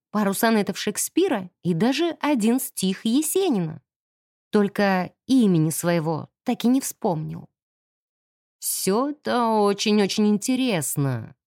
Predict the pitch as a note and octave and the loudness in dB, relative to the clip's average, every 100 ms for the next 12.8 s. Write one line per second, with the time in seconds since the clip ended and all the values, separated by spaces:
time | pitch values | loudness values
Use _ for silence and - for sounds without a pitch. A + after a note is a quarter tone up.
0 | _ E3 F3+ F#3+ F#4 F#4+ E4+ C4 A#3+ D4 | _ -4 -2 -2 -2 0 0 0 2 2
1 | F4+ E4 C#4 A3+ - - B3+ C#4+ D4+ F#3 | 0 -2 -2 -4 -4 -2 0 2 2 0
2 | B2+ - - _ _ _ _ - E3 D3+ | -6 -10 -14 _ _ _ _ -2 0 0
3 | - - A3 F3 D3 D3+ C#3 - - C3+ | 0 2 2 2 2 -2 -2 -4 -2 0
4 | F3 - - B3+ _ _ _ _ _ _ | -2 -4 -8 -8 _ _ _ _ _ _
5 | C#3+ C#3+ B2 A#2+ D3 _ _ _ - B3+ | -2 0 2 -2 -6 _ _ _ -2 2
6 | A#3+ G#3+ G3 A#3 G#3 F#3+ _ _ _ _ | 2 2 0 0 -2 -6 _ _ _ _
7 | C#3+ E3 G3+ A3+ D#3+ D#3 F#3+ - _ _ | -2 0 0 2 2 0 -4 -14 _ _
8 | - D3 D#3 D3 D3 C#3+ C#3+ D3+ G#3 - | -6 -2 0 0 -2 0 2 0 0 -2
9 | D#3 C#3+ - A3 G3 E3+ C#3 E3+ B3 A#3+ | -4 -6 -6 -4 -2 -2 0 0 -2 -4
10 | - A#2+ B2+ _ - D#3 D3 D#3 D#3 E3+ | -8 -8 -10 _ -6 -2 0 2 2 2
11 | F3 F3 D3+ E3+ F#3 - F3+ D3 F#3+ - | 2 2 0 -2 -2 -4 -4 -2 -4 -6
12 | A#3+ G3 E3+ E3 D#3 A2+ - - | -6 -4 0 0 0 -4 -10 -20